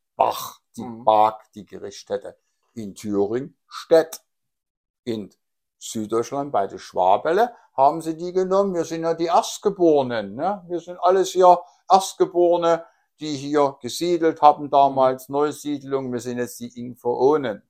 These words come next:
Speaker 1: Und in, oh, ganz oben im Norden endet's auf Beck oder Bick oder Bill
Speaker 2: Mhm.
Speaker 1: als Haupt-,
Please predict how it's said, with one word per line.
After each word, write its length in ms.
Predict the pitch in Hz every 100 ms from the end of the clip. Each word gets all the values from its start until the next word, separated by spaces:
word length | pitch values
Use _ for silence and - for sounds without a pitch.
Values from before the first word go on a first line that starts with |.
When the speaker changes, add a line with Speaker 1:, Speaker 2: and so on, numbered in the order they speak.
| _ _ _ _ _
Speaker 1:
Und 300 | - 131 127 _ _
in, 360 | 123 123 113 _ _ _ _ _ _ _ -
oh, 120 | 139
ganz 320 | 135 135 -
oben 180 | 135 131
im 140 | 120
Norden 340 | 117 120 147 143
endet's 400 | 127 127 123 -
auf 260 | 120 123 - -
Beck 300 | 175 - -
oder 200 | 120 123
Bick 400 | 123 98 98 - _ _ _ _ _ _
oder 240 | 180 202 196
Bill 600 | 202 214 202 117 - _ _ _ _ _
Speaker 2:
Mhm. 200 | 127 107 _ _ _ _ _ _ -
Speaker 1:
als 300 | 131 - - -
Haupt-, 500 | 160 180 - -